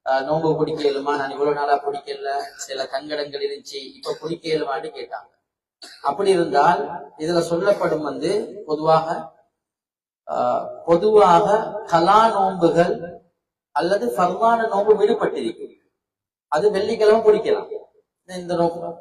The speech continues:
இந்த ரமதானுடைய மாசத்துல சிலவங்க நோயாளிகளாக ஆகினாங்க. அவங்க சொல்லுவாங்க, "அதுல எனக்கு அஞ்சு நோன்பு விடுபட்டுட்டு." இப்ப அவர் அஞ்சு நோன்பு கலா செய்யணும். எப்படி செய்யறது? அவருக்கு நேரம் கிடைக்கிற நேரம் அஞ்சு நோன்பை கலா செய்வார்.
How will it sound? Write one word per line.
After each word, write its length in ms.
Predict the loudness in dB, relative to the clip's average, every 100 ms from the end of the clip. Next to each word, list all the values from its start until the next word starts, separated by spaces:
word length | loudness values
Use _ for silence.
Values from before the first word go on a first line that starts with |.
| -20
இந்த 160 | -8 -6
ரமதானுடைய 840 | -4 -2 -2 0 2 2 2 -2
மாசத்துல 580 | -2 -2 -2 -4 -6 -6 -8 -20 _ _ _ -14
சிலவங்க 340 | -4 -2 0 2
நோயாளிகளாக 640 | 4 6 4 4 4 4
ஆகினாங்க. 400 | 2 -4 -8 -12 -18 _ _ _ _ _ _ _
அவங்க 260 | 0 0 0
சொல்லுவாங்க, 420 | 2 4 4 2
"அதுல 160 | 2
எனக்கு 180 | 0 0
அஞ்சு 260 | 0 0 -4
நோன்பு 220 | -2 2
விடுபட்டுட்டு." 640 | 2 2 0 -2 -6 -10 -12 -20 _
இப்ப 180 | -4 2
அவர் 140 | 4 4
அஞ்சு 260 | 2 0
நோன்பு 240 | 0 0 0
கலா 280 | 0 0 0
செய்யணும். 500 | -4 -4 -6 -12 -20 _ _ _ _
எப்படி 260 | -4 -2 2
செய்யறது? 680 | 4 4 2 -4 -6 -12 -16 _ _
அவருக்கு 760 | -2 0 0 -2 2 2 2 0 -6
நேரம் 440 | -6 -4 0 0 0
கிடைக்கிற 440 | -4 -6 -4 -6
நேரம் 280 | -4 -4 -4
அஞ்சு 240 | -6 -6
நோன்பை 260 | -8 -8 -6
கலா 240 | -2 0
செய்வார். 500 | 0 -4 -6 -10 -14